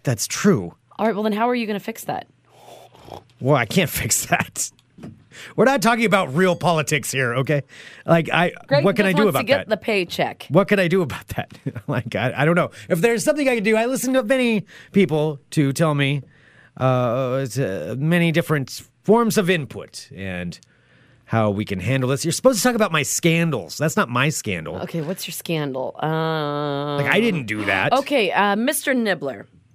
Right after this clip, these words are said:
Speaker 2: it has come to our notice, it's come to our attention
Speaker 1: Okay.
Speaker 2: that, uh,
Speaker 1: <laughs>
Speaker 2: some people have expressed concern about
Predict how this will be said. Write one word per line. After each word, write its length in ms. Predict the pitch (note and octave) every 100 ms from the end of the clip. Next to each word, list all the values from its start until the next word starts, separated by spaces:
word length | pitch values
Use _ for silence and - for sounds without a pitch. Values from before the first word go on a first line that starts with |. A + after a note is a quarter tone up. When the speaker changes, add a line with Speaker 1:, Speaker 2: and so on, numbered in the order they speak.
| _ _ _ _ _ -
Speaker 2:
it 80 | A3
has 140 | B3+
come 640 | - - E4 F4+ F4 E4+ D4 - _ _ _ _ _ _
to 100 | -
our 120 | A#3 A3
notice, 520 | F3+ C#3+ - - - -
it's 100 | F3
come 160 | - A#3+
to 80 |
our 140 | A#3+ A3+
attention 440 | G3 E3 - D3+
Speaker 1:
Okay. 220 | A#2 G2+ E2+ - - -
Speaker 2:
that, 500 | F#3+ F#3+ E3+ - -
uh, 540 | - F3 D#3+ D3 D3 A2 - - - -
Speaker 1:
<laughs> 380 | - E3 B2+ -
Speaker 2:
some 360 | - C#4+ D#4
people 540 | D4 C4 - G#3+ G#3 - _ _ _ _ _ - - - -
have 180 | G#3 G3+
expressed 520 | - - A#3+ A#3 -
concern 760 | A3 G#3 - B3 A3 E3 D#3+ - -
about 480 | D#3 E3 E3 D#3+